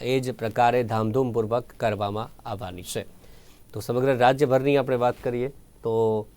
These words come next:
ઠેર ઠેર જે પ્રકારે અનેક કાર્યક્રમો આયોજન કરવામાં આવતા હોય છે, અ, પોતાના ગુરુને આ એક નમન કરવાનો આ દિવસ હોય છે, ગુરુને જે પૂજવાનો આ, અ,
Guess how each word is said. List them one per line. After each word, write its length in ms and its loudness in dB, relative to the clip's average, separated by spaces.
ઠેર 160 2
ઠેર 460 -4
જે 100 -2
પ્રકારે 380 0
અનેક 320 0
કાર્યક્રમો 640 0
આયોજન 420 2
કરવામાં 380 -2
આવતા 200 0
હોય 220 2
છે, 160 -2
અ, 220 6
પોતાના 480 0
ગુરુને 720 4
આ 140 -4
એક 160 -2
નમન 460 2
કરવાનો 400 4
આ 120 4
દિવસ 380 2
હોય 140 4
છે, 220 -2
ગુરુને 460 2
જે 260 4
પૂજવાનો 460 6
આ, 340 4
અ, 60 -6